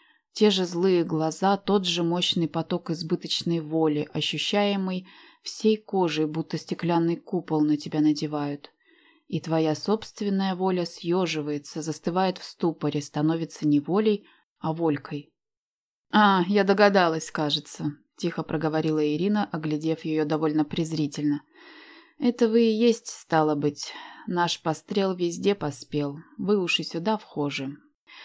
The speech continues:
Ну что ж, звоните, вы же первой руку протянули». Дверь им открыла Женя, отшатнулась вглубь коридора. «Ой, мама, тётя Лиза!»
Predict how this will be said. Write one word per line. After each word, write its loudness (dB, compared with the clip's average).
Ну 12
что 4
ж, 2
звоните, 6
вы 2
же 2
первой 4
руку 0
протянули». 2
Дверь 6
им 10
открыла 2
Женя, 2
отшатнулась -2
вглубь -4
коридора. -2
«Ой, 8
мама, 8
тётя 2
Лиза!» 2